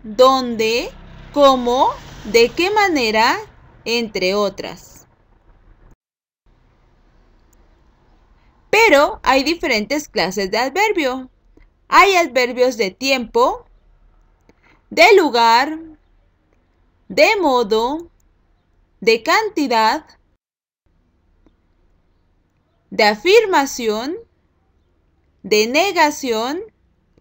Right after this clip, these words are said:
de duda o de posibilidad. El adverbio complementando a un verbo. Por ejemplo,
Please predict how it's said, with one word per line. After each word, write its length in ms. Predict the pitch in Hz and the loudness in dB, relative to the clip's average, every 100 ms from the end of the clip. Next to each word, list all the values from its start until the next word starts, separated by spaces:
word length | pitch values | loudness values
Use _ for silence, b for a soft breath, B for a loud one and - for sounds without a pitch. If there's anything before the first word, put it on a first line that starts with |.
| _ _ _ _ | _ _ _ _
de 280 | 220 349 392 | 0 0 2
duda 580 | 320 294 254 233 233 - | -2 -2 0 -2 -2 -6
o 200 | 214 226 | -4 -2
de 160 | 214 | -2
posibilidad. 960 | 185 269 349 - 226 254 269 190 147 123 - _ _ _ _ _ _ _ _ _ _ _ _ _ _ _ _ _ _ _ _ _ _ _ _ _ _ _ _ _ _ _ _ _ _ _ _ _ _ _ | -2 0 0 -2 -6 -6 -6 -4 -6 -8 -20 _ _ _ _ _ _ _ _ _ _ _ _ _ _ _ _ _ _ _ _ _ _ _ _ _ _ _ _ _ _ _ _ _ _ _ _ _ _ _
El 180 | 269 311 | 4 6
adverbio 760 | 294 294 427 440 294 277 381 | 6 4 2 0 0 -2 -4
complementando 1000 | 359 294 247 247 226 226 262 277 294 339 - | -4 -6 -4 -8 -8 -6 -4 -4 -4 -6 -4
a 140 | 254 | -6
un 140 | 262 240 | -6 -4
verbo. 480 | 226 180 - - _ _ _ _ _ _ _ _ _ _ _ _ | -4 -4 -10 -20 _ _ _ _ _ _ _ _ _ _ _ _
Por 220 | 233 226 | 0 0
ejemplo, 680 | 190 190 277 247 - 139 160 | 0 -4 -8 -8 -10 -12 -12